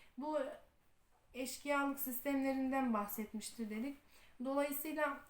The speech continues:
on dokuzuncu yüzyılda böyle yaşanan şekavet hadiseleri ciddi boyutlara ulaşmış. Şekavet hadiselerinin merkezinde ise bölgede bulunan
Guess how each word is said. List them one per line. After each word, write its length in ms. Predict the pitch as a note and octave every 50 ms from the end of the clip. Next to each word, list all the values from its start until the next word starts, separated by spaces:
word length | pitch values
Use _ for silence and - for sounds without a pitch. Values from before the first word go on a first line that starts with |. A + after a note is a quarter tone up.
| -
on 180 | B3+ C#4 C#4+ C#4
dokuzuncu 480 | D4 D4 C#4 C4+ B3 C4 C#4 C4+ C4 C4+
yüzyılda 720 | C4+ C4+ C4 A#3+ A#3+ A#3+ B3+ C4+ C4 A#3+ A#3 B3 A#3+ A#3 A3+
böyle 240 | C4+ C4+ C4+ C4 B3+
yaşanan 540 | B3 A#3+ A#3 A#3 - B3 A#3+ A#3+ A3+ G3+ G3+ - - - - -
şekavet 680 | - - - C4+ A#3+ - C4 B3+ C4 C4 C#4 C#4 C#4 C4
hadiseleri 680 | B3+ B3 A#3+ A#3 A3 A3 - - A#3 A3+ A3 A3 G#3+ G#3
ciddi 440 | - A3+ G#3+ - - C#4+ C#4 A#3
boyutlara 420 | A#3 A#3 A3+ A3 A3+ - A3+ G#3+ G#3+
ulaşmış. 680 | G#3 G#3 G#3+ G#3 G#3 - - B3+ C4+ D#4 E4 - - - - - - -
Şekavet 640 | - - C4+ C4+ A#3 C4 C4+ C4+ C#4 D4 D4 D4 C#4
hadiselerinin 680 | C#4+ C#4 C4 A#3+ A#3 - - B3+ B3 B3 A#3+ A#3+ A#3 A#3
merkezinde 760 | A#3 A#3+ A#3+ A#3+ A#3 A#3+ B3+ B3 A3+ B3 C#4 C#4 C#4 D4+ D4
ise 380 | C4 - - - C#4+ D#4 D#4+ D#4+
bölgede 520 | B3 A3 B3 B3+ B3+ A#3 C4 B3 C4+ A#3+ A#3
bulunan 320 | A#3 A3+ A3+ A3 A3